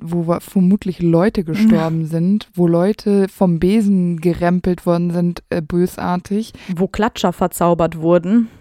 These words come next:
Speaker 1: Quidditch an sich ist nicht immer fair und nicht immer f-,
Speaker 2: Mhm.
Speaker 1: gewaltfrei. Deshalb finde ich, ähm, ist das wirklich kein Grund und ich finde auch, dass er das hätte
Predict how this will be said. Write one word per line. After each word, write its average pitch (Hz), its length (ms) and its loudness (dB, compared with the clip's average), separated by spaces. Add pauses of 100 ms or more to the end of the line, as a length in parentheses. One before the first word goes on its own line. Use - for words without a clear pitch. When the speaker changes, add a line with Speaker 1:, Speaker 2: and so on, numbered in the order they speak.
Speaker 1:
Quidditch 202 340 6
an 185 200 2
sich 196 200 2
ist - 320 -8 (220)
nicht 180 380 0
immer 180 260 2
fair 190 480 0
und 180 320 -6
nicht 185 260 -4
immer 175 500 0 (300)
f-, - 120 -6
Speaker 2:
Mhm. 190 280 -2 (440)
Speaker 1:
gewaltfrei. 180 760 0 (500)
Deshalb 180 280 -2
finde 185 280 0
ich, - 200 -6
ähm, 160 480 -6 (180)
ist - 200 -6
das 160 180 -6
wirklich 170 320 -8
kein 165 300 -2
Grund 180 340 -4
und 165 160 -10 (160)
ich 170 120 -8
finde 170 300 -4
auch, 170 80 -10
dass 165 200 -8
er 165 160 -6
das 156 180 -8
hätte 151 400 -10